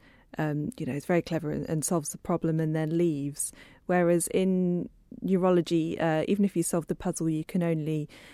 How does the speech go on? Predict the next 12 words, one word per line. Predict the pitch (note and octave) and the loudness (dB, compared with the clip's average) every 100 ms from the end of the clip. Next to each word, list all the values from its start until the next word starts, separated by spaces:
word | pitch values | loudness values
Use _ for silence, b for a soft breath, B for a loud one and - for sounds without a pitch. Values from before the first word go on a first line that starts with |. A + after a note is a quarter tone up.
| B | B
manage | F#3+ G3 F#3 F#3 | 2 4 4 4
rather | F3+ E3+ - | 2 2 0
than | D#3+ | -2
cure | - F#3+ E3+ | 0 2 2
patients | - D#3+ - E3+ - | 0 -4 -4 -8 -6
sometimes, | D#3+ - D#3 D#3 D3+ D#3+ | -6 -4 -4 -4 -4 -2
and, | D3+ D3+ | -2 -4
and | D#3 D#3 D#3 | -4 -4 -4
they | D#3 D3+ D3 - | -2 -4 -4 -4
need | E3 D#3+ | -2 0
lifelong | D#3 D3+ - D3+ D3 | -2 -2 -4 -6 -6
support. | E3 - E3+ D3 - - | -8 -4 -2 -2 -6 -12